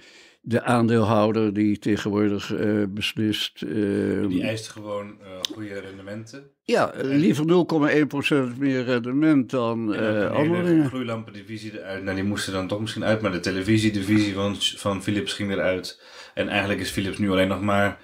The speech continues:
Speaker 2: een fabrikant van, eh, medische apparatuur.
Speaker 1: Van lekkende apparaten.
Speaker 2: Van lekkende medische apparatuur.
Speaker 1: Ja.
Speaker 2: <laughs> Ja.
Speaker 1: Ja, ze zullen zichzelf niet, niet, nee, maar jij, jij, jij zegt iets te gemakkelijk, denk ik. Ze, ze moesten wel, dat weet ik, ja, dat weet ik niet.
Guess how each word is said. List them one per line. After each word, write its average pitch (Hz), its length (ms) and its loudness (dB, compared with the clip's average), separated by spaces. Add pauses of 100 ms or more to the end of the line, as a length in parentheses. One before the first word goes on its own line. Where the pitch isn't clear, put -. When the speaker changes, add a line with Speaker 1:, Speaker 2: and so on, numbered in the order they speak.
(380)
Speaker 2:
een 101 140 -8
fabrikant 104 720 0
van, 101 500 -2
eh, 95 320 -8
medische 107 380 -8
apparatuur. 120 220 -4
Speaker 1:
Van 123 80 4
lekkende 139 280 4
apparaten. 120 520 2 (420)
Speaker 2:
Van 113 140 -12
lekkende 131 340 -8
medische 110 320 -8
apparatuur. 110 480 -8
Speaker 1:
Ja. 123 100 0
Speaker 2:
<laughs> 127 80 -14 (380)
Ja. 117 100 -8 (280)
Speaker 1:
Ja, 120 220 2
ze 139 180 0
zullen 135 220 2
zichzelf 131 460 0
niet, 139 280 0
niet, 131 220 -2 (280)
nee, 170 220 6
maar 185 460 2 (100)
jij, 175 300 2
jij, 180 300 4
jij 175 220 4
zegt 175 300 0
iets - 260 -4
te 180 100 -2
gemakkelijk, 180 580 -2
denk 170 200 4
ik. 165 240 0
Ze, - 360 -2
ze - 160 2
moesten 180 480 0
wel, 120 300 2
dat 160 180 0
weet 220 400 2
ik, - 160 0
ja, 82 240 -6 (120)
dat 135 220 -4
weet 196 240 0
ik - 180 -10
niet. - 280 -6